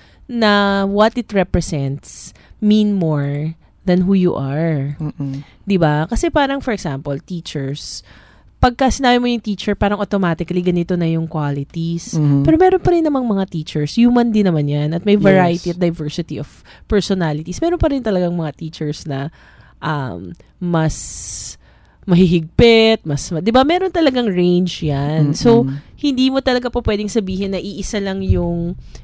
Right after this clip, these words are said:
Speaker 1: personality ng isang teacher na,
Speaker 2: Yes.
Speaker 1: ah, okay. Pero kanya-kanya din na, parang kanya-kanya din yung tatatak sa isip natin. So,
Speaker 2: Mm-mm.
Speaker 1: yung symbolic nature ng isang, isang profession, ng, um,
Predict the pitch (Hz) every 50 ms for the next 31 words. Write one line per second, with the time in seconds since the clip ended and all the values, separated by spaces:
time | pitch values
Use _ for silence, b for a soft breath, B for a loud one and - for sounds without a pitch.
0 | B B - 214 208 190 - 233 214 202 185 170 170 165 - 170 170 165 139 -
1 | - 180 165 - - - - - - - 165 147 143 143 139 139 139 143 139 -
2 | - - - 151 - - 170 147 139 160 - - 240 233 226 226 220 - B B
3 | B B B - 349 320 349 339 339 339 285 240 226 214 220 214 214 208 202 190
4 | - - - 196 190 185 185 175 170 165 - - 190 190 185 180 - 208 220 214
5 | 208 233 220 202 185 185 190 190 185 185 - 180 160 - 165 160 - 156 - -
6 | - - - 139 139 - 160 151 - - 151 147 - - - 87 - - - 240
7 | 226 - 139 135 135 147 - - - 311 294 - - 330 285 247 233 226 226 220
8 | 226 220 - 220 208 196 196 - - - 196 185 180 185 185 175 170 170 - -
9 | - - 196 175 170 165 165 170 180 170 B B B B B B B B 220 190
10 | - 208 180 175 - - 147 147 - 247 254 262 254 - - 254 233 226 226 220
11 | 220 220 214 214 214 220 220 208 180 160 156 156 151 151 147 147 185 - b b
12 | b b b b b b _ _ _ _ _ - - - 185 175 165 156 151 151
13 | 147 147 147